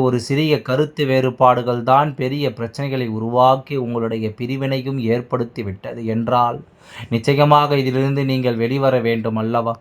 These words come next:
உங்கள் இருவரின் மனதும் காயம் பட்டிருக்கிறது என்பதையெல்லாம் உன் அப்பா மறுக்கவில்லை. உங்களுடைய காயம் பெரிதாகத்தான் இருக்கின்றது, ஆனால் அதற்கான மருந்தினை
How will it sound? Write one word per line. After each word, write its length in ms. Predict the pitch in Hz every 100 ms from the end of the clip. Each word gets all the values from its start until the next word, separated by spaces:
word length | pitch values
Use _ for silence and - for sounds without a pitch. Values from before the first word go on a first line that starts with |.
| _ _ _ _
உங்கள் 340 | 143 156 147 135
இருவரின் 520 | 139 165 156 151 139
மனதும் 480 | 135 139 160 170 151 117
காயம் 500 | 135 151 156 156 139
பட்டிருக்கிறது 760 | 131 131 139 131 135 131 127
என்பதையெல்லாம் 920 | 123 123 131 127 127 135 143 151 160
உன் 180 | 139 120
அப்பா 340 | 113 - 131 98 - 73 _ _ _ _ _ _ _ _
மறுக்கவில்லை. 720 | 120 123 147 - 117 107 - - _ _ _ _ _ - 143
உங்களுடைய 500 | 151 151 139 135 131 120
காயம் 500 | 131 143 160 156 123
பெரிதாகத்தான் 840 | 120 131 139 139 139 135 139 135
இருக்கின்றது, 640 | 113 117 120 123 113 110 113
ஆனால் 360 | 113 117 113 110
அதற்கான 560 | 117 113 117 117 110
மருந்தினை 540 | 107 117 143 147 131